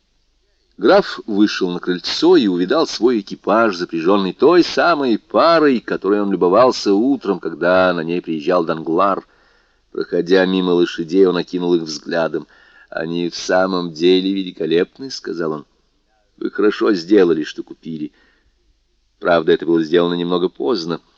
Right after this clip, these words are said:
«Ваше сиятельство», — сказал Бертуччо, — «мне стоило большого труда добыть их, и они обошлись очень дорого». Граф пожал плечами.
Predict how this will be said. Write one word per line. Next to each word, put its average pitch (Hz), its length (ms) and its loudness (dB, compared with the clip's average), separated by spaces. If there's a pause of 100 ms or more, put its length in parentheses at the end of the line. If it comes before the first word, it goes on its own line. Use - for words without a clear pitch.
(300)
«Ваше 101 460 -4
сиятельство», — 104 680 2
сказал 90 460 0
Бертуччо, — 87 600 -2
«мне 95 300 0
стоило 104 340 4
большого 104 460 4
труда 98 500 4
добыть 107 500 2
их, 92 160 -6
и 92 60 2
они 92 180 2
обошлись 101 520 -2
очень 98 360 -2
дорого». 113 500 2 (440)
Граф 82 340 -4
пожал 80 320 -2
плечами. 82 560 -10